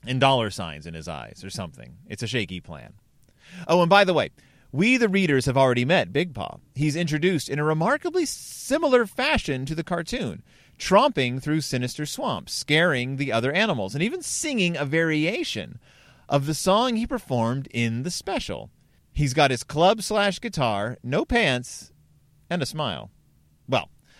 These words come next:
the scouts and the professor make it up to Table Rock, so named because of a flat rock balancing on top of the mountain like a, like a table, I guess. They find a mysterious cave, but before they can investigate,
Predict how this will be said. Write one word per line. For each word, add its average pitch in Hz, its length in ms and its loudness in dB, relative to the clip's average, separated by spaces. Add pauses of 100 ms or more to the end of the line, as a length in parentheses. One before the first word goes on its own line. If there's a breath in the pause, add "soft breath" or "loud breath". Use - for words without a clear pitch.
(100)
the 143 100 -4
scouts 190 340 2
and 247 80 -6
the 247 60 0
professor 165 400 0
make 135 240 0
it 208 140 -2
up - 140 -2
to 139 80 -8
Table 127 340 0
Rock, 104 280 -2
so 123 200 -2
named 110 400 -4
because 107 420 -4
of 110 80 -6
a 110 60 -8
flat 123 280 0
rock 110 300 -2
balancing 110 460 -2
on 131 140 -2
top 101 200 -2
of 131 60 -8
the 139 60 -2
mountain 107 340 -4
like 98 160 -6
a, 101 100 -6 (880)
like - 260 -16
a - 40 -18
table, 104 520 0
I 87 100 -16
guess. 90 300 -8 (580 soft breath)
They 143 60 2
find 202 260 4
a 190 40 0
mysterious 156 500 0
cave, 214 400 2
but 151 120 -2
before 220 280 2
they 202 100 2
can 160 140 -2
investigate, 156 600 0